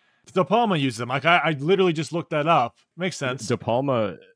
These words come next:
Speaker 2: yeah, D-, De Palma uses Dutch angles, and, but the thing about him was that he had a creative use of lights and shadows. When you look at Dead Reckoning, you see a ton of Dutch angles, a ton of, um,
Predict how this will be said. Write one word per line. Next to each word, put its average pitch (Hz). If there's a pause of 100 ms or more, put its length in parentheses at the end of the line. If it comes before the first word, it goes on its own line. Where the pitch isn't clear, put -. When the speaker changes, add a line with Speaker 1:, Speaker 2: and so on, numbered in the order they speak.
Speaker 2:
yeah, 113
D-, 90
De 107
Palma 139
uses 104
Dutch 92
angles, 85
and, 78 (420)
but 110
the 117
thing 135
about 110
him 101
was 87
that 82
he 87
had 110
a 98
creative 92
use 78
of 67
lights 71
and 69
shadows. - (1080)
When 110
you 139
look 147
at 98
Dead 92
Reckoning, 73 (520)
you 101
see 156
a - (100)
ton 113
of 78
Dutch 85
angles, 76
a 73
ton 107
of, 85 (600)
um, 71